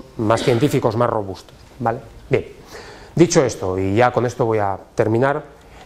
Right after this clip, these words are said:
eh, a modo de resumen, nosotros en la parte de caracterización de materiales hemos caracterizado por primera vez el acero en una vasija española, la vasija de Garoña, en dos orientaciones,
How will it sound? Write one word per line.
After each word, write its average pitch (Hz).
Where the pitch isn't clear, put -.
eh, 123
a 147
modo 135
de 120
resumen, 113
nosotros 143
en 139
la 131
parte -
de 160
caracterización 139
de 139
materiales 175
hemos 135
caracterizado 120
por 113
primera 117
vez 120
el 117
acero 123
en 120
una 117
vasija 113
española, 175
la 101
vasija 107
de 107
Garoña, 156
en 110
dos 131
orientaciones, 135